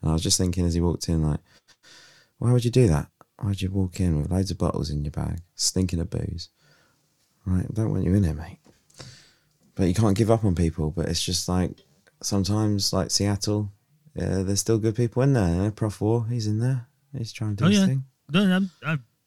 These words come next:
Speaker 2: I'm surprised at the number of No Agenda donations that come from this area. And it, it really makes me happy. But there's, the, the population out here is dense with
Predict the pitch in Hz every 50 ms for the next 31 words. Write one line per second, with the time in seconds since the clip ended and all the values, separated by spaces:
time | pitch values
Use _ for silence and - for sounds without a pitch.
0 | _ _ _ - 117 - _ _ _ _ _ 127 151 170 151 135 127 - - -
1 | - 151 139 - - 139 139 139 143 139 117 - 127 - 123 123 127 127 123 120
2 | 123 120 113 113 104 95 - _ _ _ _ _ _ _ _ _ _ _ 110 113
3 | 113 113 110 107 101 107 110 117 120 113 110 104 - 104 107 104 104 104 101 -
4 | - _ _ _ - 104 101 101 98 92 - - 98 92 98 98 90 - - 110
5 | 107 104 - - 107 98 95 90 - - 104 104 107 101 95 90 - _ - 117
6 | 120 120 120 120 113 - _ _ _ _ - 123 117 110 113 131 131 131 131 127
7 | 120 113 107 98 - _ _ _ _ _ _ _ _ _ _ 113 120 120 - -
8 | - 117 104 95 104 107 107 110 - 120 117 117 110 - - _ _ _ _ _
9 | _ _ _ _ _ _ _ _ - 98 113 113 107 104 101 101 - _ _ -
10 | 110 110 113 110 110 107 101 92 - - - - _ _ _ _ _ _ _ 143
11 | 147 139 127 120 139 123 - 123 123 120 - 117 113 110 104 104 101 - - 98
12 | 95 95 95 92 95 95 95 95 95 90 - 107 95 95 92 - - - 107 98